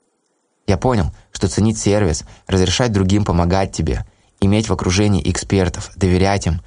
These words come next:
а не делать всё самому – образ мышления состоятельных людей. Тех, кто может позволить себе это.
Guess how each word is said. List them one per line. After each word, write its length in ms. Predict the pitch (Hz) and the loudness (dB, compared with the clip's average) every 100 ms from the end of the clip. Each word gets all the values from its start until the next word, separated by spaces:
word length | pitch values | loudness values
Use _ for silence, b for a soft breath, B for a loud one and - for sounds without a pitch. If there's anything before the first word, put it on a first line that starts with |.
| b b | b b
а 80 | 92 | 0
не 140 | 92 | 0
делать 320 | 87 107 92 - | 2 0 0 -2
всё 140 | 90 | -4
самому – 520 | - 85 85 107 120 - _ _ _ - | 0 0 2 2 -2 -8 _ _ _ -2
образ 320 | 135 131 107 | 0 0 0
мышления 520 | 101 - 98 95 87 | -2 0 2 2 -2
состоятельных 720 | - 107 87 82 78 78 76 | -4 -2 0 0 0 -2 0
людей. 400 | 92 85 80 - - _ _ _ _ | 0 0 -2 -4 -12 _ _ _ _
Тех, 320 | - 117 120 - | -2 0 -2 -8
кто 200 | - 92 | -2 2
может 400 | 92 104 101 - | 2 2 0 -2
позволить 460 | 92 92 113 95 | -2 2 0 0
себе 280 | - 80 73 - | -2 -2 -2 -2
это. 360 | 82 - - | -2 -4 -12